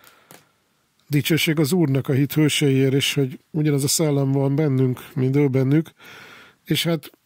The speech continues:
hála Istennek, hogy mi nem vagyunk ilyen helyzetben, ugye nem egy börtönből csinálom ezt. De hát ez, ö,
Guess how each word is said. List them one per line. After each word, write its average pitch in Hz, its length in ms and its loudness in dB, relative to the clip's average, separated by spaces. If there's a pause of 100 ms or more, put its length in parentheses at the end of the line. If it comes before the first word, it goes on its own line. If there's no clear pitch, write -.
(120)
hála 143 360 -2
Istennek, 143 480 -2
hogy 151 100 0
mi 147 100 2
nem 147 160 2
vagyunk 139 320 0
ilyen 143 140 4
helyzetben, 139 460 0
ugye 139 100 2
nem 143 140 0
egy 135 100 0
börtönből 135 680 0 (960)
csinálom 139 500 0
ezt. - 340 -4 (800)
De 147 220 -4
hát 143 240 -2
ez, 147 200 -2
ö, 160 460 -2